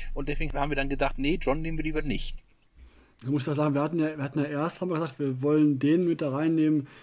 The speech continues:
Speaker 2: der am meisten Zeit inve-, Zeit investiert hat, in das Spiel investiert hat, am meisten gemacht hat für das Spiel, mitgespielt hat. Und das wart ihr beiden halt und deswegen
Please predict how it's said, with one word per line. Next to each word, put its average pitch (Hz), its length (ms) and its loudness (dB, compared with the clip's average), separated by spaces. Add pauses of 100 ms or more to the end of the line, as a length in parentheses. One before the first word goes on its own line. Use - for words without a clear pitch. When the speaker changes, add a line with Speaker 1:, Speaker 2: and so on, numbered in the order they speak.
(120)
Speaker 2:
der 143 120 4
am 135 80 4
meisten 143 760 2
Zeit 165 180 -2
inve-, 160 260 0
Zeit 165 140 -2
investiert 127 260 -2
hat, 127 40 -4
in 127 60 -4
das 120 80 -4
Spiel 151 200 2
investiert 135 300 -2
hat, 127 140 -10
am 127 140 0
meisten 135 200 4
gemacht 151 280 6
hat 127 120 -2
für 123 120 -2
das 113 80 -2
Spiel, 113 220 -2
mitgespielt 123 440 0
hat. - 220 -12 (340)
Und - 100 -6
das 127 140 0
wart 135 140 0
ihr 139 100 4
beiden 151 360 4
halt 160 440 2 (240)
und 123 160 -6
deswegen 123 500 -2